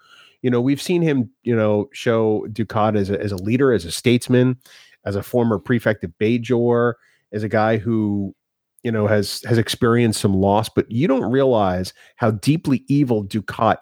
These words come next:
is until we get to Waltz. And that was a conscious decision by the writers to sort of take him down a, a peg or two,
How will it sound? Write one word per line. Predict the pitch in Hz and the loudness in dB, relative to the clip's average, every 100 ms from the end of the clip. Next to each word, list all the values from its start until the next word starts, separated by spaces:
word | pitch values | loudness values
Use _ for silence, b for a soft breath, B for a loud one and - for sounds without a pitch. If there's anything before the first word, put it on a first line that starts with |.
| - | 0
is | 127 95 78 - B B B - | 2 2 0 -6 B B B -4
until | 113 107 - 123 120 | -2 -2 0 2 2
we | 120 | 2
get | 104 95 - | 2 0 -2
to | - | -4
Waltz. | 98 117 92 - - - b b b b | 0 2 2 0 -10 -16 b b b b
And | 127 | 0
that | 147 | 2
was | 185 | 4
a | 139 | 2
conscious | - - 160 196 165 | 0 0 0 2 0
decision | - 120 - 131 113 101 | 0 -2 0 0 0 0
by | 107 107 | 0 2
the | 104 | 2
writers | 101 156 151 71 69 - - b b b _ | 2 2 0 -2 -4 -8 -16 b b b _
to | 127 | -2
sort | 117 139 127 | 0 2 4
of | 117 95 | 2 0
take | - - 131 | -4 -2 -2
him | - 135 117 107 98 | 0 2 2 2 -2
down | 95 107 110 92 76 71 _ _ _ _ _ - | 0 2 2 0 -4 -12 _ _ _ _ _ -6
a, | 117 | -4
a | - | -4
peg | - - 107 | -4 -2 0
or | 101 | 0
two, | 87 - 67 - | -4 -8 -10 -12